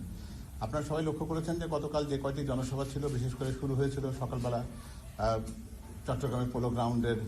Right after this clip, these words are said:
একটা বিশাল মাঠ সেটি, এবং বলতে গেলে সেই মাঠটি শুধু লোকারণ্য ছিল তাও নয়, আশপাশের কোনো এলাকায় বোধহয় তিল ধরনের জায়গা ছিল না। আহ, এরপরে, আহ, যেটি হয় সেটি ফেনীতে অনুষ্ঠিত হয়েছিল, এরপরে চৌদ্দগ্রাম এবং পরে সোহাগাজী, যেটি কুমিল্লার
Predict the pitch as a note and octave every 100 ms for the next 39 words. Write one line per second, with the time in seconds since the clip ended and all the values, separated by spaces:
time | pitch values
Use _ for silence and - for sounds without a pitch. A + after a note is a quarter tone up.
0 | - - A2 A#2 A2 A2+ C3+ B2+ A#2+ G#2+
1 | - G#2+ B2 C3+ B2 B2 A#2+ A#2+ B2 C3+
2 | C#3 C#3 C#3 C#3 - - G2+ - D3+ D#3+
3 | D3 C#3+ C#3+ C#3 C#3 C#3 C#3+ C#3 B2 B2+
4 | B2 G#2+ - - - - - B2 C#3+ C3+
5 | C#3 C3+ C3+ A#2+ B2 B2+ A#2+ A2 - -
6 | - A2+ B2 - A#2 A2+ A2+ G#2+ G2+ F#2+
7 | F#2+ - F2+ F2+ - - - - - -
8 | - G#2+ A2+ C#3 C3+ C3+ C#3+ C#3+ - A2
9 | G#2 G#2 - A#2 B2 C3 A#2+ A#2+ A#2+ B2
10 | B2 A#2+ - - C3 B2+ C3+ C#3+ C3 -
11 | C#3 C3+ C#3 D3 C#3+ B2 A#2+ A#2+ A2 -
12 | - - - A2 C3 B2 C3+ B2+ C#3+ C#3
13 | C3 C3 A2+ - A#2 A2+ G#2+ A2+ G#2+ G#2
14 | G#2 G#2 A2 A2 A#2